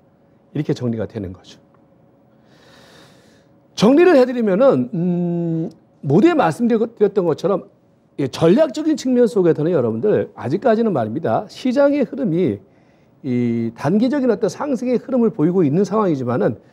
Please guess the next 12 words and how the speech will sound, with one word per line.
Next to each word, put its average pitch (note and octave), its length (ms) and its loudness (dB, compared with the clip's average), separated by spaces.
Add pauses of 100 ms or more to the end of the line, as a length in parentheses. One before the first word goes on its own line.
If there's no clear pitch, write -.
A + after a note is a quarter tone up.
(100)
사실 C4 160 -4
우리가 E3+ 640 2
최근에 C#4 420 -2
이제 F#3 140 0
주가가 A3 560 -2
약세의 A3 420 -4
국면을 F3+ 400 -2
보이는 D#3+ 400 -2
가운데에서도 A#2+ 960 0 (420)
제가 G#3+ 200 0
계속 F3 320 2
이제 E3+ 260 0